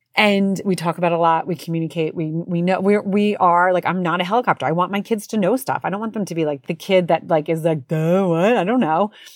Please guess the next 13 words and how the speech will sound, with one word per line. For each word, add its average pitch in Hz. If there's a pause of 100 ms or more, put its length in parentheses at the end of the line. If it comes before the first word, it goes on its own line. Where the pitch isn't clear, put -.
(180)
So 247
my 233
kids 240
know 214
all 185
about 214
that 160
kind 143
of 156
stuff. - (100)
But 185
it 190
was 208